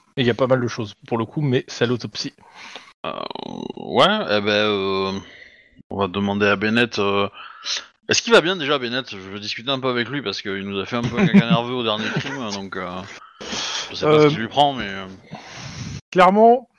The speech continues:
Speaker 1: euh, c'est pas qu'il va pas bien,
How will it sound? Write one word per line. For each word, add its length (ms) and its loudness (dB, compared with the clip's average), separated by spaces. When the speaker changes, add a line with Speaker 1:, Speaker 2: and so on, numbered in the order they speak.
Speaker 1:
euh, 1000 2
c'est 80 0
pas 160 8
qu'il 180 0
va 140 8
pas 180 8
bien, 500 0